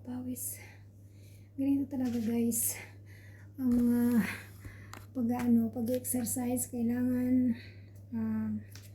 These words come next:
kailangan talaga tiyaga. Siyempre, guys, kailangan natin na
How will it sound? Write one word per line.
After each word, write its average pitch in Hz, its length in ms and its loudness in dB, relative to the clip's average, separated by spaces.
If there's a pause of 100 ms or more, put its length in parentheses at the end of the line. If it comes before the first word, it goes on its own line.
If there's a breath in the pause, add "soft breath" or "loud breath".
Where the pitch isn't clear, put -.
(880 loud breath)
kailangan 262 400 2
talaga 247 320 2
tiyaga. 233 400 -2 (3500 loud breath)
Siyempre, 240 320 4
guys, 254 160 4
kailangan 233 480 6
natin 240 400 8
na 226 240 4